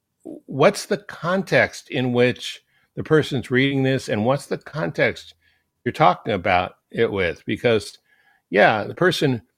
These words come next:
may not wanna go to a fraternity party, but he might like to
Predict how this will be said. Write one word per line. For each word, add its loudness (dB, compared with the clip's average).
may 4
not 0
wanna 4
go 2
to 2
a 0
fraternity 0
party, 0
but -2
he -2
might 0
like -4
to -4